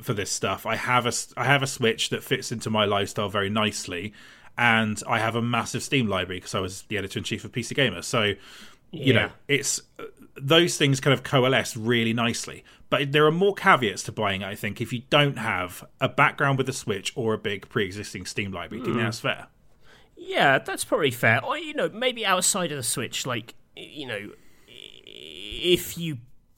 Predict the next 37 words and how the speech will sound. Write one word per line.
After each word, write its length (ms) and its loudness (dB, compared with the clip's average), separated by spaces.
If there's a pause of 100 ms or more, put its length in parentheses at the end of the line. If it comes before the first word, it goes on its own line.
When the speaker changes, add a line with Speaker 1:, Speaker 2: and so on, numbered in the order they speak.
(120)
Speaker 2:
got 300 4
into 640 2 (320)
playing 960 0 (260)
a 100 -10
lot 160 -8
of, 60 -10
like, 180 -10
indie 380 -4
games 420 -2
on, 160 -6
like, 160 -8
the 100 -8
Vita, 640 -6
that 160 -2
might 220 0
also 360 -6
be 160 -6
a 60 -4
similar 520 -4 (120)
case. 480 -6 (800)
Speaker 1:
Mm. 300 0 (240)
Yeah, 120 6
Speaker 2:
Like 40 8
a 40 8
Speaker 1:
that's 120 8
a, 60 4
Speaker 2:
Vita 200 2
could, 140 4
Speaker 1:
yeah. 140 4 (100)
Speaker 2:
a, 60 2
like 180 2
a, 160 0
a 80 6
Vita 460 0
owner, 460 2
uh, 140 -6
y-, 400 -12